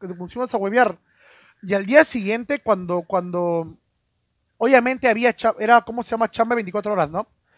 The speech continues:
El día siguiente no chambeábamos. Y yo esperé un día y pensé que toda la gente me iba a hacer roche, se iban a reír de mí, que se iban a, ¿cómo se llama?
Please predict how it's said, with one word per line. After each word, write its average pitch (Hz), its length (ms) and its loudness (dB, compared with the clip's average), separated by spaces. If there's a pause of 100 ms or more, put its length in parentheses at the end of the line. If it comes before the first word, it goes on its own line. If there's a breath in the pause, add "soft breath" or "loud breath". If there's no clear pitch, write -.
(280 soft breath)
El 180 140 -8
día 247 180 4
siguiente 240 300 -6
no 240 80 -4
chambeábamos. 196 800 4 (440)
Y 165 200 -10
yo 247 240 4
esperé 196 320 -2
un 220 160 -8
día 214 320 0
y 202 100 -8
pensé 175 300 -6
que 226 100 -4
toda 247 280 4
la 208 100 2
gente 220 340 -4
me 208 80 -6
iba 220 60 0
a - 20 -2
hacer 196 180 -2
roche, 196 360 -4
se 208 140 -6
iban 214 120 -2
a 214 80 4
reír 185 220 -2
de 180 100 -2
mí, 190 400 -8
que 175 100 -10
se - 140 -10
iban 196 180 -4
a, 185 60 -6
¿cómo 185 220 -8
se 175 140 -12
llama? 156 880 -2